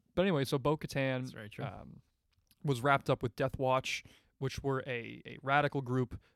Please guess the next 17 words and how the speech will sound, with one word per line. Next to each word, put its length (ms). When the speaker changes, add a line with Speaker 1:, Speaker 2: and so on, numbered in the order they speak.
Speaker 1:
of 260
Mandalorians 920
who 120
wore 240
the 60
Mandalorian 460
armor, 300
who 120
were 100
trying 340
to 100
bring 320
Mandalore 440
back 320
to 200
its, 380
uh, 220